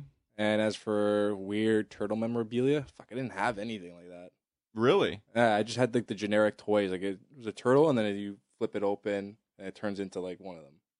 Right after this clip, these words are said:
Speaker 2: Oh, really? So you never had? It, did you have any of the toys that had the, the open back shells?
Speaker 1: Yeah,
Speaker 2: And you could pull the
Speaker 1: and then you pull the piece and
Speaker 2: toys
Speaker 1: then,
Speaker 2: out of
Speaker 1: well,
Speaker 2: them?
Speaker 1: no,
Speaker 2: Or
Speaker 1: it was like
Speaker 2: the,
Speaker 1: a trans-,
Speaker 2: like, weapons
Speaker 1: it was
Speaker 2: out
Speaker 1: like
Speaker 2: of
Speaker 1: a
Speaker 2: them?
Speaker 1: transformer at that point. It's like you make it into a turtle, and then, like, you pull the back, and then it turns
Speaker 2: Mm-hmm.
Speaker 1: into a turtle.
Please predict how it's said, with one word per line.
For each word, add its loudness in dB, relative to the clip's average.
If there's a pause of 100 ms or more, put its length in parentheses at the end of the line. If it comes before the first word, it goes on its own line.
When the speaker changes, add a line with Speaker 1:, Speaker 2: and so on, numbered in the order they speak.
(100)
Speaker 2:
Oh, 4
really? 4
So -4
you 4
never 2
had? 2
It, -8
did -6
you 4
have 4
any 2
of 2
the -2
toys 2
that -2
had -4
the, 0
the -4
open 2
back 2
shells? 4
Speaker 1:
Yeah, 8
Speaker 2:
And 2
you -2
could -8
pull 2
the 4
Speaker 1:
and 6
then 6
you 4
pull 4
the 2
piece -2
and 2
Speaker 2:
toys 4
Speaker 1:
then, 2
Speaker 2:
out 2
of -4
Speaker 1:
well, 6
Speaker 2:
them? -2
Speaker 1:
no, 6
Speaker 2:
Or 6
Speaker 1:
it 6
was 2
like 4
Speaker 2:
the, 4
Speaker 1:
a 0
trans-, 4
Speaker 2:
like, 2
weapons 2
Speaker 1:
it 4
was 6
Speaker 2:
out 6
Speaker 1:
like 8
Speaker 2:
of 8
Speaker 1:
a 8
Speaker 2:
them? 0
Speaker 1:
transformer 6
at 2
that 4
point. 0 (380)
It's -6
like 2
you 4
make 6
it 6
into 4
a 4
turtle, 4
and 2
then, 4
like, 0
you -4
pull -4
the 0
back, -2 (200)
and -12
then -8
it -16
turns -4
Speaker 2:
Mm-hmm. -2
Speaker 1:
into -4
a -4
turtle. -4